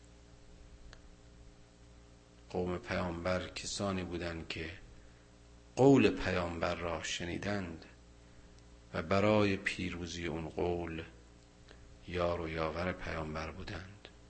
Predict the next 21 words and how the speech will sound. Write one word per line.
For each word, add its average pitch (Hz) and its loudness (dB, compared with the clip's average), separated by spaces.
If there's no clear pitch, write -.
تاریخ 131 10
بشریت 117 8
و 101 0
رسالت 98 2
نام 113 6
آنها 101 2
را 95 2
ذکر 95 -2
می‌کند 87 -6
و 92 -4
برای 101 4
همیشه 87 -4
زنده 85 -4
خواهند 82 -8
بود 80 -8
و 95 6
متقین 120 8
و 143 8
مؤمنین 135 6
در 104 4
آخرت 101 2